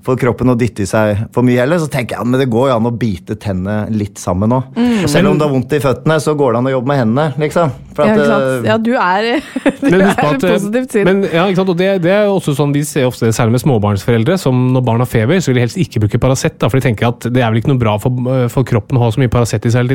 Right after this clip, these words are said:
Speaker 3: tiden. Men husk på at det er ikke bra for kroppen å ha feber heller, eller det er jo
Speaker 2: Mm.
Speaker 3: ikke bra for kroppen å ha allergi, eller masse histaminer, eller, altså, husk på at det er jo, man er jo også i en tilstand som ikke er veldig gunstig.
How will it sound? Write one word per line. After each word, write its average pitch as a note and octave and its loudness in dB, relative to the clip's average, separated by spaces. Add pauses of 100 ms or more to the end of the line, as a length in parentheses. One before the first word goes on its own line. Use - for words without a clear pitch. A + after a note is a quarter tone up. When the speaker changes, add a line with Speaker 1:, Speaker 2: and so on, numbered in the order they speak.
Speaker 3:
tiden. - -12 (760)
Men E3+ 4
husk F3+ -2
på F3+ 2
at F3 -2
det E3+ 0
er C3 2
ikke B3+ -2
bra D3 2
for C3 0
kroppen B2+ 0
å C3 0
ha - -12
feber A2 2
heller, D3+ 0 (100)
eller C#3 2
det C#3 2
er A#2+ 2
jo - -4
Speaker 2:
Mm. - 0
Speaker 3:
ikke D#3+ 2
bra G#2+ 2
for D3+ -2
kroppen B2+ 0
å A#2+ 0
ha A2+ 2
allergi, A#2+ 0
eller B2 0
masse C3+ -2
histaminer, A#2 2
eller, B2 0
altså, D3+ 2 (260)
husk E3+ 0
på C#3+ 0
at - -20
det D#3 0
er A#2+ 2
jo, F3 2 (640)
man D3+ 0
er A#2 0
jo D#3+ 2
også G#2 -2
i G3+ 0
en F#3 0
tilstand A#2 0
som D#3 0
ikke - -2
er C#3+ 2
veldig C#3 0
gunstig. D3 0